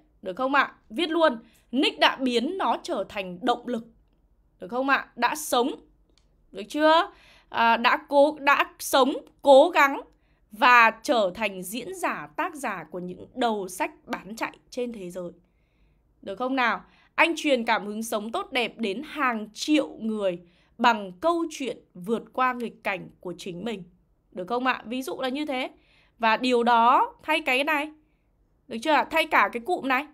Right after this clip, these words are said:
Đấy là cách mà chúng ta phải tự biết sửa bài cho chúng ta nữa. Ok chưa ạ? Đây, xong các bạn, các bạn cũng bỏ cái này đi. Được không ạ? Câu chuyện đó giúp chúng ta từ đó. Đó, thay cái cụm này bằng từ đó.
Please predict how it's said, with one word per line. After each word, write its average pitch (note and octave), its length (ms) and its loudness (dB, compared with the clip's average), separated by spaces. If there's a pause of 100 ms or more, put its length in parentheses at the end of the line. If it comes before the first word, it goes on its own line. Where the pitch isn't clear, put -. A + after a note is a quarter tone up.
(440)
Đấy C#4+ 140 0
là F4+ 180 2
cách G#4+ 180 4
mà E4+ 100 0
chúng D4+ 200 -6
ta F4 100 -2
phải E4+ 100 -4
tự A3+ 240 -8
biết F#4+ 140 -4
sửa B3+ 300 -2
bài B3 240 2
cho D#4 100 -6
chúng C#4+ 160 -6
ta D#4+ 180 2
nữa. A#3+ 320 -4 (440)
Ok D#4+ 180 -10 (220)
chưa F4+ 100 0
ạ? D#4 200 4 (400)
Đây, D4 200 2
xong D4+ 160 0 (120)
các D#4+ 160 0
bạn, D#4+ 180 -2 (220)
các D4 60 0
bạn C#4+ 220 -2
cũng C4 100 -14
bỏ B3 160 2
cái G3+ 120 -2
này B3+ 180 -2
đi. D4 220 -8 (560)
Được A3 120 -12
không C4+ 220 -4
ạ? - 180 0
Câu D#4 180 2
chuyện D4+ 260 -4
đó G#3 400 4
giúp E4 240 -8
chúng B3 180 -6
ta C#4+ 380 -2 (280)
từ C#4+ 200 2
đó. C4 500 8 (600)
Đó, C4+ 560 -2
thay E4 140 0
cái D4+ 120 -6
cụm D4+ 220 -8
này B3+ 140 -2
bằng B3+ 160 -4
từ D4 220 -6
đó. C4 400 2